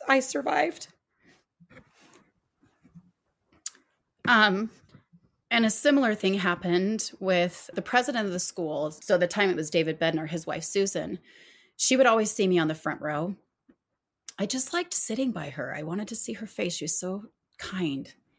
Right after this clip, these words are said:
And she also remembered that I was suddenly was gone.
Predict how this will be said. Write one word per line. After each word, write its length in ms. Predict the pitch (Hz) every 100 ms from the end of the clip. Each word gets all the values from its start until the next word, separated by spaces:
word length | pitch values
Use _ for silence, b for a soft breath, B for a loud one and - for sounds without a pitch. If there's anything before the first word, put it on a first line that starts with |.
| _ _ _ _ _ _ -
And 520 | 220 190 185 214 - - _ _ _ _ _ _ _ _ _ -
she 280 | - - -
also 340 | 208 226 233
remembered 600 | 220 220 226 214 226 220 - _ _ _ _ _ _
that 120 | 302
I 100 | 226
was 160 | 226 262
suddenly 320 | - 202 233
was 120 | 262 -
gone. 460 | 240 254 269 302